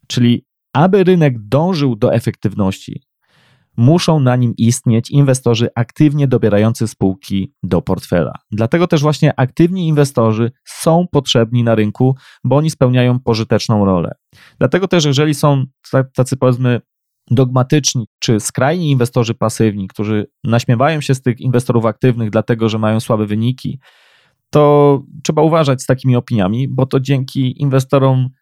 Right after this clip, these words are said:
właśnie tym aktywnym rynek może dążyć do efektywności, no a dzięki temu też mogą, e, mieć swoje miejsce na rynku inwestorzy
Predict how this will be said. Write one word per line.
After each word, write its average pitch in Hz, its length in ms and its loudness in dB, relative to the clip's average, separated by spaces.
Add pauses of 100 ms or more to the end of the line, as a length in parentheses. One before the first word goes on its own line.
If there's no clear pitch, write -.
właśnie 127 360 -2
tym 131 220 0
aktywnym 120 680 0 (120)
rynek 139 440 2
może 120 320 2
dążyć 113 340 0
do 113 120 2
efektywności, 110 800 -4 (300)
no 165 200 4
a 139 60 2
dzięki 117 300 -2
temu 104 260 0
też 107 220 -4
mogą, 98 340 0 (360)
e, 98 140 0
mieć 107 220 -2
swoje 101 220 2
miejsce 98 340 0
na 98 140 0
rynku 95 540 -2
inwestorzy 90 640 0